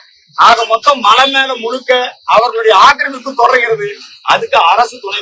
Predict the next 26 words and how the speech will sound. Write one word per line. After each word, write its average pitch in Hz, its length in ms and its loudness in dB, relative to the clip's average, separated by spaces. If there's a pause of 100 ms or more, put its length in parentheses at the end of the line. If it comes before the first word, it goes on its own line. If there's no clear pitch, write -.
போகிறது, 175 360 -14 (380)
கோயில் 233 360 -6
நிர்வாகம் 175 460 0
துணை 160 220 -12
போகிறதா 160 320 -4
வருத்தமா 170 360 -6
இருக்குது. 175 240 -2 (500)
இது 160 200 -12
சம்பந்தமாக 202 480 -2
இன்றைக்கு 185 320 -8
முறையாக 208 300 2 (120)
திருக்கோவில் 190 400 -10
நிர்வாகத்திலே 170 540 -2
புகார் 175 280 -2
கொடுத்திருக்கிறோம். 160 540 -8 (960)
நீதிமன்றத்திலும் 247 760 -2 (200)
இந்த 196 180 -10
விஷயத்தை 220 400 0
எடுத்து 196 280 -10
செல்ல 170 200 -4
இருக்கிறோம் 170 380 -4
என்பதை 165 260 -4
இந்த 165 180 -10
நேரத்திலே 165 340 -8 (100)
தெரிவித்துக் 170 340 -12
கொள்கிறேன். 440 340 -6